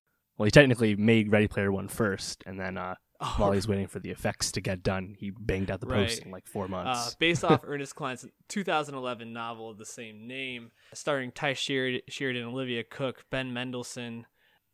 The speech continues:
Speaker 2: I don't know, any, oh, I guess, uh, Mark Rylance was also in a starring role in this.
Speaker 1: Lena Waithe.
Speaker 2: Yeah. Oh, Lena Waithe, too. Yeah. Shout out her. Yeah. This movie has been getting a lot of mixed reviews from people. Uh,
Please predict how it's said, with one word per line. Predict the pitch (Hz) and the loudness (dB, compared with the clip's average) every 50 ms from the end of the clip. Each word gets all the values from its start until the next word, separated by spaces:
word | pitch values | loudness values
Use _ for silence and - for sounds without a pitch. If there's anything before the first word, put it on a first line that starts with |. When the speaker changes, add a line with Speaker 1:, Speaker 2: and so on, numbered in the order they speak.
| _ - | _ -16
Speaker 2:
I | 110 | -14
don't | 107 110 | -12 -10
know, | 120 | -8
any, | 123 131 - | -8 -6 -6
oh, | 127 127 120 110 113 | -6 -8 -8 -10 -12
I | 110 | -10
guess, | 117 120 113 - - | -10 -10 -10 -10 -10
uh, | 117 104 98 | -12 -12 -12
Mark | 101 113 127 127 123 - | -10 -8 -8 -8 -8 -6
Rylance | - 113 113 120 120 120 120 117 113 - - - - - _ _ _ | -8 -6 -6 -6 -6 -8 -10 -12 -14 -14 -16 -18 -18 -20 _ _ _
was | 107 110 107 104 | -18 -18 -16 -14
also | 117 110 110 - - 120 | -14 -12 -12 -10 -10 -12
in | 117 110 | -10 -12
a | |
starring | - - - 113 117 117 117 117 | -12 -12 -10 -8 -8 -8 -10 -12
role | 117 117 117 117 117 | -12 -10 -10 -10 -10
in | 113 | -10
this. | 117 117 117 - - - - - - - - - 101 - 120 120 _ _ _ _ | -10 -12 -12 -14 -14 -14 -16 -18 -20 -20 -20 -20 -20 -20 -20 -20 _ _ _ _
Speaker 1:
Lena | - 123 120 120 120 113 | -6 -2 0 0 2 0
Waithe. | 104 104 110 131 143 127 110 - - | 0 2 2 2 2 2 0 -2 -4
Speaker 2:
Yeah. | 151 - - - - - _ | -4 -2 -2 -6 -8 -10 _
Oh, | 135 143 143 | -8 -8 -4
Lena | 135 151 175 180 | -4 -2 0 0
Waithe, | 165 135 123 139 180 190 - - - | 0 0 0 0 0 0 -2 -4 -4
too. | 185 180 | -4 -2
Yeah. | 165 185 190 175 110 107 - _ _ _ | 0 0 0 0 -2 -4 -10 _ _ _
Shout | - - 147 139 175 202 | -10 -6 -4 -2 -2 0
out | 208 185 139 135 | -2 -2 -4 -4
her. | 165 170 113 95 - - - - - - - _ _ | -6 -6 -6 -8 -12 -18 -20 -20 -20 -20 -20 _ _
Yeah. | 185 220 220 165 - - - _ _ _ _ - | -2 0 2 2 0 -2 -8 _ _ _ _ -12
This | 160 165 240 311 - - | -6 -4 -4 -4 -4 -4
movie | 208 185 185 190 180 170 180 156 139 131 | -2 0 0 0 0 -2 -2 -2 -2 -4
has | 123 117 - | -6 -8 -10
been | - 135 123 123 | -8 -8 -8 -6
getting | 120 120 117 113 | -8 -8 -10 -10
a | 107 104 | -12 -14
lot | 104 104 104 104 110 117 120 | -16 -16 -16 -16 -16 -16 -16
of | 113 107 | -16 -16
mixed | 117 113 113 110 - - - - | -16 -16 -16 -16 -16 -16 -16 -14
reviews | 107 107 104 104 104 101 104 104 107 107 107 | -14 -14 -14 -14 -16 -16 -14 -14 -14 -14 -14
from | - - - 101 | -14 -16 -16 -20
people. | - - 98 101 - - 95 90 85 - - | -20 -20 -20 -20 -18 -16 -16 -16 -16 -18 -20
Uh, | 65 - | -20 -20